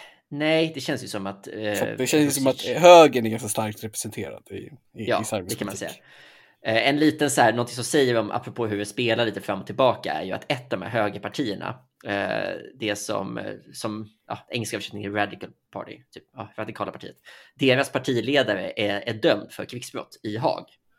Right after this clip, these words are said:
Speaker 1: Eh, och då får man enligt serbisk lag inte, eh, vara kandidat. Men det som var intressant var att han satt redan i parlamentet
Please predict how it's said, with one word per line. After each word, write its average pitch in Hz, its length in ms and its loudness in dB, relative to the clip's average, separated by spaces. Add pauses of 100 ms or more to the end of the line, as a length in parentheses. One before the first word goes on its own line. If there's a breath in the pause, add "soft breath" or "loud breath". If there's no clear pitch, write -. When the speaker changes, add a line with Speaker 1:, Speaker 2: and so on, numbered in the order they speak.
(120)
Speaker 1:
Eh, 95 160 -4
och 104 320 -6
då 139 180 -2
får 151 180 -2
man 110 140 0
enligt 101 200 -10
serbisk 95 340 -6
lag 98 220 -6
inte, 113 380 -4
eh, 90 480 -4
vara 165 420 0
kandidat. 151 380 -4 (580 loud breath)
Men 120 120 -4
det 127 80 0
som 123 80 -6
var 135 60 2
intressant 165 420 0
var 113 80 4
att 110 80 -4
han 123 360 0
satt - 360 -2
redan 110 200 -4
i 110 40 -6
parlamentet 104 480 -6